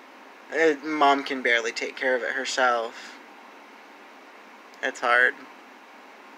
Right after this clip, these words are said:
But, um, going back to Dad, he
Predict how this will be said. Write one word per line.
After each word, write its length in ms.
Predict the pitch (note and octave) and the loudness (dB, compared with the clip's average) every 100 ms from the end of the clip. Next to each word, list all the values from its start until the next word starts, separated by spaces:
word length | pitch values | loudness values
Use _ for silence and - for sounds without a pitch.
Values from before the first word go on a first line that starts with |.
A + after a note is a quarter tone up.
| - - - - - - - - - - - - | -20 -20 -20 -20 -20 -20 -20 -20 -20 -20 -12 2
But, 360 | D3+ D3 D3 | 4 6 4
um, 540 | D3+ D3+ D3 C#3+ D3 C#3+ - - - - - - - - - - - - - - - - - - - - - - - - - | 4 4 4 2 -4 -12 -18 -20 -20 -20 -20 -20 -20 -20 -20 -20 -20 -20 -20 -20 -20 -16 -16 -18 -20 -20 -20 -20 -20 -20 -8
going 240 | - C#3+ C#3+ | 0 2 4
back 180 | C#3 - | 2 0
to 100 | C3 | -4
Dad, 480 | B2 A#2 A#2+ A#2+ - - - - - - - - - - | 0 2 2 0 -6 -18 -20 -20 -20 -20 -20 -20 -20 -18
he 720 | - - D#3 D3 D3 D3 C#3 | -12 -6 -2 -2 -2 -2 -4